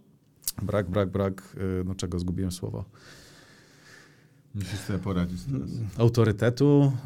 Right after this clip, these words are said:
Speaker 1: e,
Speaker 2: Mhm.
Speaker 1: takiej, wiecie, możliwości
Speaker 2: Umocowania?
Speaker 1: umocowania,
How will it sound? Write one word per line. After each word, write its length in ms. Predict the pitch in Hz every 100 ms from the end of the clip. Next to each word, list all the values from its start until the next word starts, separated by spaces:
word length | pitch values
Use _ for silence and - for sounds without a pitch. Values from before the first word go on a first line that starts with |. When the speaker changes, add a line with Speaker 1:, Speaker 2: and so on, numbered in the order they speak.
| 110
Speaker 1:
e, 680 | 104 101 101 101 98 101 101
Speaker 2:
Mhm. 340 | 90 - 95
Speaker 1:
takiej, 320 | 90 - 104
wiecie, 380 | 101 95 92 90
możliwości 760 | 92 101 107 101 123 107 104 123
Speaker 2:
Umocowania? 340 | 101 101 110
Speaker 1:
umocowania, 840 | 123 120 117 101 113 120 117 110